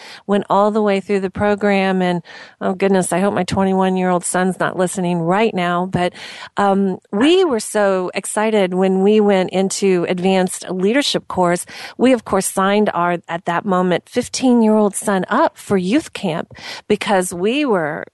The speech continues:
just on fire with the power and the beauty of this work and literally breathing differently as a couple. And, and we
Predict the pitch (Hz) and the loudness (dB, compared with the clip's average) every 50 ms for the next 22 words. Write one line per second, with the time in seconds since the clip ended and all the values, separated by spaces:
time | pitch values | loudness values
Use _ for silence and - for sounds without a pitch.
0 | _ 180 180 - 220 196 - - - - - 190 185 180 170 - - - - 196 | _ -14 -4 -2 -2 -2 -2 -4 -10 -4 -2 0 0 0 -2 -6 -12 -4 0 0
1 | 185 208 240 262 247 208 185 170 170 - - 214 _ - - - - 214 247 277 | 2 2 2 2 2 2 2 0 -2 -6 -8 -14 _ -10 -8 -4 -2 0 2 4
2 | 277 240 202 180 170 - 175 185 180 165 165 - 175 185 208 240 254 226 196 180 | 4 4 4 2 0 -2 -4 -6 -6 -6 -8 -8 -4 0 0 0 2 2 0 0
3 | 170 170 - - - - - - - - 190 190 185 180 170 180 - - 170 185 | 0 -4 -8 -12 -18 -16 -18 -14 -4 -2 0 2 2 2 0 -2 -8 -4 0 0
4 | 175 - - - 180 185 196 190 165 - - - 185 190 190 190 196 196 202 247 | 0 0 -2 -4 -2 0 2 2 0 0 -2 -2 -2 -2 0 0 0 2 2 2
5 | 247 240 226 202 180 170 165 156 151 147 - 175 180 196 202 196 190 175 196 180 | 4 4 2 0 0 -2 -4 -6 -8 -8 -6 -4 -2 0 0 -2 -2 0 0 -2
6 | 170 160 - - 175 165 202 196 - 202 185 - 160 170 165 160 160 - - 160 | -2 -4 -6 -8 -2 -2 -2 -2 -2 -6 -6 -4 -4 -4 -4 -4 -4 -4 -4 -4
7 | 165 175 175 - - - 185 - - 165 156 - 190 196 196 - - - - - | -4 -4 -6 -8 -2 -4 -4 0 0 0 2 2 0 0 -2 -4 -8 -16 -16 -4
8 | - 269 311 381 | 0 4 4 4